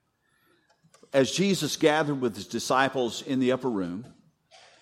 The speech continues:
as they spent that time there preparing for what was to come, even though they really didn't know what was to come, Jesus had told them. As we read through these accounts, you may note, if you've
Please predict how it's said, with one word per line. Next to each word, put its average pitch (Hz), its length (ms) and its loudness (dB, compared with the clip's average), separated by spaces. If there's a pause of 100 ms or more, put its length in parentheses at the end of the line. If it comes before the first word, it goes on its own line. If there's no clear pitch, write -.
(500)
as 135 260 2
they 135 260 6
spent 180 340 -4
that 165 200 0
time 160 440 2
there 143 540 4 (260)
preparing 143 800 0 (160)
for 147 140 -2
what 143 200 2
was 139 280 2
to 123 100 -2
come, 101 500 -2 (920)
even 143 300 2
though 143 200 4
they 139 160 4
really 143 320 2
didn't 131 420 0
know 127 440 2
what 98 220 -4
was 92 120 -8
to - 80 -14
come, 98 240 -6
Jesus 202 280 0
had 127 100 -10
told 165 320 0
them. - 100 -16 (1700)
As 156 140 4
we 170 60 8
read 190 260 4
through 180 200 2
these 151 420 2
accounts, 135 840 -4
you 139 340 0
may 151 320 4
note, 127 380 4
if 110 320 -8
you've 123 300 0